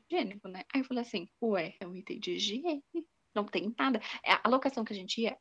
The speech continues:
era aquela locação lá que não tinha nada, nada, nada. Então, a gente tinha que levar papel higiênico, a gente não ia ter papel higiênico lá já. E mesmo se tivesse, a gente não ia usar o papel higiênico dos outros, acabar com o papel higiênico dos outros e, e aí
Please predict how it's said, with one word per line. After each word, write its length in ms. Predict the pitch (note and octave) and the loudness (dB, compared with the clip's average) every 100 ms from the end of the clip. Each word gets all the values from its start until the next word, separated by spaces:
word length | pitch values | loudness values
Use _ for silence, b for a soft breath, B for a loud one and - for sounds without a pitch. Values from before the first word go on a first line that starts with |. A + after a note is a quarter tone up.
| - | -2
era 140 | G#3 G3+ | 0 0
aquela 260 | A#3 A3+ | 2 2
locação 340 | G#3+ A3+ A3+ G#3+ | 2 0 0 0
lá 140 | G3 | 0
que 100 | A3+ | -2
não 100 | G#3 | -2
tinha 140 | G#3 | -2
nada, 260 | A3 A3 A#3 | -2 -2 0
nada, 260 | A#3 A3+ A#3 | 0 2 2
nada. 260 | F3 F3 _ | 0 -2 _
Então, 180 | G4+ G4+ | 4 8
a 40 | B3 | 8
gente 220 | A#3 A#3+ | 6 2
tinha 160 | C4+ | 2
que 60 | C4+ | 6
levar 160 | E4+ G#3+ | 6 4
papel 260 | G3 G3 | 2 2
higiênico, 300 | F#3+ F3+ F3 | 2 0 -2
a 20 | |
gente 200 | F3+ E3 G3+ | -4 0 2
não 140 | C#4 | 4
ia 160 | D#4 F4 | 4 2
ter 60 | |
papel 260 | B3 G#3 F#3+ | 2 4 4
higiênico 380 | F#3 F3 F3 F#3 | 4 0 -2 -2
lá 140 | E3+ | -2
já. 180 | F3 - - | -2 0 8
E 80 | B3+ | 12
mesmo 260 | A#3+ D#4+ | 12 10
se 120 | G4+ | 4
tivesse, 320 | - G3 A3+ C#4+ | 4 6 8 6
a 20 | |
gente 160 | B3+ | 6
não 80 | A#3+ | 6
ia 60 | F4+ | 8
usar 120 | F#4+ | 8
o 40 | |
papel 220 | A#3+ G#3+ G#3 | 8 8 6
higiênico 300 | F#3+ F#3 G#3 | 6 0 4
dos 200 | A#3+ A3 | 6 10
outros, 460 | G#3+ A#3+ G4 G4+ | 10 10 8 6
acabar 320 | C#4 A3 G#3 G3+ | 8 6 4 4
com 40 | G#3+ | 4
o 40 | |
papel 100 | G3 | 4
higiênico 280 | G3+ F3+ G#3 | 4 0 0
dos 140 | A#3 | 4
outros 340 | G#3+ A#3 D#4 E4 | 6 6 4 4
e, 360 | E4 - B3 | 2 4 4
e 60 | B3 | 4
aí 480 | A3 G#3+ G#3+ G#3 | 4 4 2 0